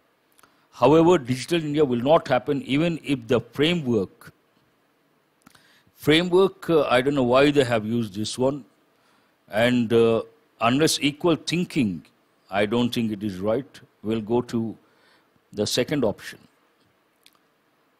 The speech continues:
However, Digital India will not happen, will not happen even if the infrastructure is in place unless equal attention is paid.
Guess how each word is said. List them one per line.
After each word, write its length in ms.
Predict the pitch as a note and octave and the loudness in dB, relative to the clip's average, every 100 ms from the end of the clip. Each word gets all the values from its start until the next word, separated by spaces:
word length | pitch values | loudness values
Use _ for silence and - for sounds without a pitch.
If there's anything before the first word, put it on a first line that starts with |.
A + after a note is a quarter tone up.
| _ - | _ -2
However, 640 | B2 E3 E3+ B2 G#2+ F#2 | 4 6 6 6 4 2
Digital 500 | F#2+ C3 A#2 - D#3+ | 0 -2 0 0 2
India 280 | C#3 D3 C3+ | 2 2 2
will 160 | B2 | 0
not 260 | C#3 D#3 - | 2 2 2
happen, 420 | A#2+ - C#3+ C#3 _ _ _ _ _ - | -2 0 -4 -4 _ _ _ _ _ -8
will 100 | A2+ | -2
not 240 | B2+ C#3+ | 2 2
happen 420 | - B2 - D3 A#2+ | 2 -2 0 -4 0
even 340 | B2+ D#3+ E3 | 0 2 2
if 180 | C#3 A2 | -2 0
the 280 | C#3+ D#3 - - _ _ _ | 2 2 0 -16 _ _ _
infrastructure 1080 | - D3 - G3 F3 - D#3 C3+ - B2+ G2+ F2+ | -4 -4 0 2 2 0 0 0 -2 -2 -2 0
is 320 | B2+ C#3 A#2+ | 0 0 0
in 140 | A#2+ | -4
place 480 | - A2 A2 - - _ - | -4 -4 -4 -4 -8 _ -2
unless 600 | A#2 D3+ B2 A2 - - _ _ _ - | 0 2 0 -2 -4 -12 _ _ _ -4
equal 500 | C3+ D3 F3+ F#3 F3+ | -4 -2 2 2 2
attention 520 | B2 B2 D#3 D#3+ D3+ C#3 | -2 -2 -2 -2 -4 -6
is 160 | G#2+ | -6
paid. 300 | - F2+ D#2 | -10 -12 -14